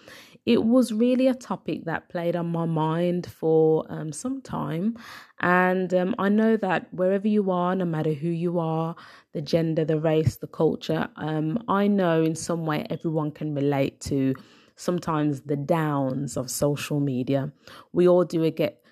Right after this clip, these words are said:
get a bit grumpy, let's say, on social media or about social media rather. And, um, in particularly, I thought about the boundaries. I thought about, um, how it makes life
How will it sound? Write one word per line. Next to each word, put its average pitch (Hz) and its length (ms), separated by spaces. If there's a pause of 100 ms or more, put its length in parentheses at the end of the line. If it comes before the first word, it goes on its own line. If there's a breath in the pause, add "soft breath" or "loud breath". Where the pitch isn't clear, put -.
(280 soft breath)
get 170 160
a - 20
bit 151 320
grumpy, 151 560
let's - 260
say, 139 220
on 143 160
social 151 500
media 123 680
or 143 260
about 147 500
social - 460
media 139 480
rather. 131 540 (480 soft breath)
And, 202 320
um, 214 200
in 247 160
particularly, 247 1040
I 175 220
thought 233 540
about 190 720
the 175 520 (240)
boundaries. 190 800
I 160 200
thought 160 420
about, 151 880
um, 143 480
how 151 600
it 170 200
makes 156 640
life 143 320